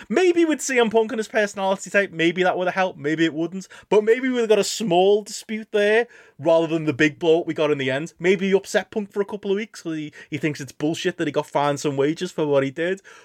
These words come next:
But maybe deal with that rather than just let it, let it just kind of, "Yeah, okay, fair enough. Yeah, it's part of the show. Move on." Like, that, that's,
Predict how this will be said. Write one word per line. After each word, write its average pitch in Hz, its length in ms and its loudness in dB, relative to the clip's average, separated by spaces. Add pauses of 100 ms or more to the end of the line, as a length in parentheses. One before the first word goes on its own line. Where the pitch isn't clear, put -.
(120)
But 226 180 2
maybe 262 300 0
deal 196 340 0
with 233 140 -2
that 254 260 -2
rather 180 280 2
than 165 220 -2
just 165 160 -4
let 156 160 2
it, 151 100 -4 (100)
let 156 220 4
it 156 120 2
just - 160 -8
kind 160 240 0
of, 165 120 -2
"Yeah, 233 140 -2
okay, 214 240 -4
fair 196 200 -6
enough. 180 200 -4 (200)
Yeah, 175 140 0
it's 180 80 -10
part 175 240 0
of 165 60 -18
the 170 60 -10
show. 156 300 -2 (200)
Move 151 280 0
on." 143 260 2
Like, 143 280 0
that, 180 260 -4
that's, - 400 -8